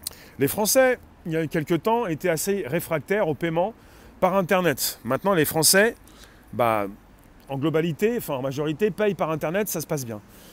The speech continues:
Et pour l'application maintenant qui s'appelle Tous Anti-covid, on est passé de un virgule cinq million de téléchargements, un million, à presque huit millions. On se rapproche des dix millions. Parce que au départ, ça marche pas bien. Ensuite,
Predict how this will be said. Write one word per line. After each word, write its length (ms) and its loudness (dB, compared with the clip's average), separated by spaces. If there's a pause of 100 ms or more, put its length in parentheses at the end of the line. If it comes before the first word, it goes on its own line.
(200)
Et 80 0
pour 180 2
l'application 500 0
maintenant 280 -2
qui 80 -12
s'appelle 280 -2
Tous 200 -6
Anti-covid, 580 -4 (640)
on 100 -6
est 80 -2
passé 300 0
de 220 -4
un 160 -2
virgule 300 -2
cinq 320 -4
million 280 -2
de 80 -2
téléchargements, 800 -6
un 80 -6
million, 200 -4 (680)
à 80 -6
presque 340 -2 (320)
huit 180 0
millions. 360 2 (560)
On 100 -12
se 100 -4
rapproche 280 -2
des 100 -2
dix 120 -8
millions. 280 -4 (680)
Parce 180 -6
que 280 -2 (360)
au 60 -10
départ, 240 -4
ça 120 -8
marche 180 -10
pas 100 -4
bien. 320 -2 (260)
Ensuite, 540 -8